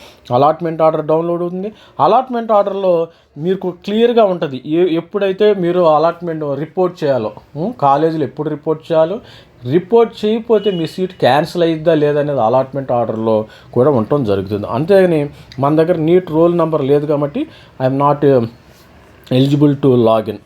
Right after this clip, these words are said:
Hmm? Hmm, log in. మీరు అదేవిధంగా మరి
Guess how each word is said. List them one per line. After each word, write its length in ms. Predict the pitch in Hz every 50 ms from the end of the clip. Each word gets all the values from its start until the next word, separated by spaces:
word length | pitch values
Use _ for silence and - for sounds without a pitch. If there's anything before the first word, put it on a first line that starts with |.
| - -
Hmm? 160 | - 147 208 294 - _ _ _ _ -
Hmm, 320 | 135 147 139 123 120 120 117 110 107 107 107
log 220 | 110 110 110 107 131
in. 60 | 202 302 - - - - - - 156
మీరు 120 | 175 196 190 180
అదేవిధంగా 560 | 190 233 240 233 226 214 220 214 214 208 180 165 165 165 - _ _ _ _ - 160 165
మరి 200 | 170 170 170